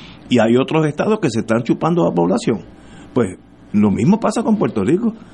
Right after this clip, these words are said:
Si tú te gradúas de enfermera y estás des-, desempleada en este momento, hoy, <clears throat> y te ofrecen quince mil de los grandes netos pa' firmar y te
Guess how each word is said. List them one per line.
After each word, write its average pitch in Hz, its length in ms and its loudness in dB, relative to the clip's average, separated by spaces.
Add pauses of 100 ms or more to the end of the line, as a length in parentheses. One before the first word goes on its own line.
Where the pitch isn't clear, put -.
(260)
Si 120 160 0
tú 165 160 0
te 202 100 0
gradúas 190 280 2
de 190 60 2
enfermera 147 560 0
y 104 40 2
estás 143 280 -2
des-, 160 300 -2
desempleada 123 880 0
en 107 140 2
este 135 180 0
momento, 120 420 0
hoy, 113 280 2 (960)
<clears throat> - 0 - (920)
y 123 100 0
te 127 100 0
ofrecen 143 440 0
quince 127 360 2
mil 151 220 4
de 156 100 2
los 123 140 2
grandes 135 440 0
netos 135 500 0 (160)
pa' 101 140 0
firmar 120 500 2 (600)
y 123 120 6
te 113 220 0